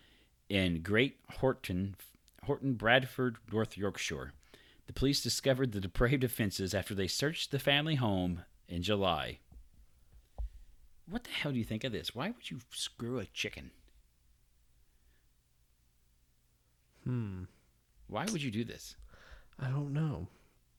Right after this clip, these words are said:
Speaker 2: Like
Speaker 1: And why would your wife be, like, all down with this? Like, "Oh, God, you're turning me on. Keep banging that hen. Do me now, do me." You think you could get your wife talking to this?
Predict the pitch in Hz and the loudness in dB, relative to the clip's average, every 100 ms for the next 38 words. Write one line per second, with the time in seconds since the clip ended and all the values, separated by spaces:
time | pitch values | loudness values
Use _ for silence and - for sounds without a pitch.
0 | _ _ - 113 101 101 - - - - | _ _ -8 -6 -4 -8 -10 -16 -20 -20
1 | _ _ _ _ _ _ _ - - - | _ _ _ _ _ _ _ -20 -20 -12
2 | - 120 165 156 127 95 82 98 - - | -4 2 2 2 -2 -4 -4 -6 -6 -8
3 | 90 82 78 - 95 82 80 90 78 78 | -6 -4 -6 -6 -6 -6 -8 -8 -8 -10
4 | - - - - 78 - - 78 73 73 | -12 -12 -12 -10 -10 -10 -12 -12 -12 -12
5 | 78 73 73 - - - - - - 85 | -12 -12 -14 -20 -14 -14 -14 -14 -10 -8
6 | 92 87 87 95 90 87 - - - - | -6 -6 -4 -6 -6 -6 -8 -14 -20 -20
7 | - - - - - - - - - 127 | -16 -18 -18 -20 -20 -20 -20 -14 -6 -2
8 | 104 104 85 85 87 110 101 95 82 - | 0 0 0 -4 -4 -4 -2 -4 -6 -10
9 | - - - - - - - - - - | -20 -20 -20 -20 -20 -20 -20 -20 -20 -20
10 | - - - _ - _ _ 120 165 151 | -20 -20 -20 _ -20 _ _ -6 -4 -2
11 | 135 113 113 - 98 82 90 - 76 90 | -2 -2 -2 -2 -2 -2 -4 -6 -6 -4
12 | 87 90 98 | -4 -4 -4